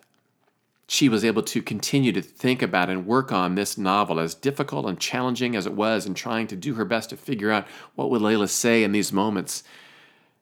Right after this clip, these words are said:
And so she was still her friend, even in death. At all times, she was still her friend and working on this in a way to keeping Layla alive. Now, that's a powerful and wonderful story,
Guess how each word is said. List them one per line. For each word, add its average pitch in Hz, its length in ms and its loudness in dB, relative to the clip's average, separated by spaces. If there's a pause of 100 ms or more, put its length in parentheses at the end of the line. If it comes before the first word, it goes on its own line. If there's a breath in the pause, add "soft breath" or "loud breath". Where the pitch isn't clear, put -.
(140)
And 113 140 2
so 120 460 4 (240)
she 131 320 4
was 117 280 4
still 139 340 4
her 131 200 4
friend, 120 400 2 (100)
even 143 280 2
in 120 140 4
death. 113 460 0 (760)
At - 220 2
all 151 200 4
times, 104 720 -2 (520 soft breath)
she - 220 2
was 113 140 4
still 127 240 2
her 117 180 0
friend 101 460 -2 (440 soft breath)
and 104 220 2
working 123 380 6
on 95 220 2
this - 280 -2
in 117 120 -2
a 101 40 0
way 104 180 2
to 95 120 -2
keeping 139 500 -2
Layla 98 480 0
alive. 90 560 -2 (280 loud breath)
Now, 151 100 0
that's - 160 -4
a 135 60 0
powerful 156 580 2
and 101 100 2
wonderful 135 380 2
story, 120 460 4